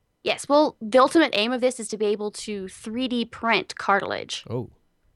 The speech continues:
Speaker 1: I mean, uh, somebody in the chat room a few, a few minutes ago talking about, uh, you know, cartilage for the ear being regrown. But this is for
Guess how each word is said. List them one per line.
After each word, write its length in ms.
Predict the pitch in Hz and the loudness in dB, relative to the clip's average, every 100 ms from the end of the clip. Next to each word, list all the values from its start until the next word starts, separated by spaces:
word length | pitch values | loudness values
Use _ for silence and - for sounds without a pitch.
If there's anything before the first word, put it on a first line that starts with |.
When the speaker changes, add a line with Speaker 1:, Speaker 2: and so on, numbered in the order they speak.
| _ _ _ _ - | _ _ _ _ -4
Speaker 1:
I 40 | |
mean, 260 | 226 226 208 | 2 4 6
uh, 200 | 190 185 | 4 2
somebody 200 | 208 208 | 0 -4
in 60 | 180 | -4
the 60 | |
chat 200 | 196 185 | -4 -4
room 120 | 180 | -6
a 20 | 180 | -8
few, 160 | 208 | -12
a 20 | |
few 240 | 208 - 285 | -14 -6 -2
minutes 240 | 330 381 | -2 -2
ago 220 | 196 156 | -2 -4
talking 520 | 185 180 170 196 180 175 | -2 -2 -2 -4 -6 -6
about, 560 | 180 170 170 165 165 - _ _ _ _ | -4 2 4 4 0 -6 _ _ _ _
uh, 240 | - 170 180 | -2 0 -2
you 80 | 202 | -4
know, 220 | 180 - _ - | -4 -6 _ 0
cartilage 420 | 233 220 202 - | 2 2 0 -2
for 220 | 208 185 | -6 -4
the 120 | 170 - | -6 -6
ear 400 | 269 156 - - _ _ _ | -4 -4 -6 -14 _ _ _
being 220 | 202 185 | -6 -6
regrown. 400 | 180 175 143 - - _ - - | -6 -6 -6 -8 -16 _ -20 -10
But 100 | 196 | -4
this 180 | 247 269 | -2 -2
is 160 | 233 | -4
for 580 | - 226 202 190 180 - | -2 2 4 6 4 0